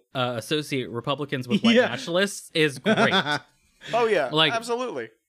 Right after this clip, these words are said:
Speaker 1: like, that was a Freudian slip that Nicki did that was perfect, that just shows the, you
Speaker 2: Just
Speaker 1: know
Speaker 2: gotta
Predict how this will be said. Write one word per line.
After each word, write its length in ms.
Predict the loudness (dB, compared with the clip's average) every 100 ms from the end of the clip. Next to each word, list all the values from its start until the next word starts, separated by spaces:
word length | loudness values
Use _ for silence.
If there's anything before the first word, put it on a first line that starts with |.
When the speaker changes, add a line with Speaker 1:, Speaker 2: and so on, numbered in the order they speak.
| _ _ -4
Speaker 1:
like, 180 | -2 0
that 120 | 0
was 140 | 2 0
a 60 |
Freudian 400 | 2 2 2 0
slip 320 | -2 -2 -2 0
that 240 | -2 -2
Nicki 580 | -2 -2 -2 -4 -4 -6 -2
did 380 | 0 0 -4 -4
that 220 | -2 -2
was 140 | -4 -4
perfect, 560 | -2 -2 0 -6 -2
that 240 | -2 -2 -2
just 180 | -2
shows 440 | 2 2 2 -2 -2
the, 400 | 0 2 2 -2 -4
you 120 | 0
Speaker 2:
Just 120 | 2
Speaker 1:
know 180 | 2 0
Speaker 2:
gotta 40 | -4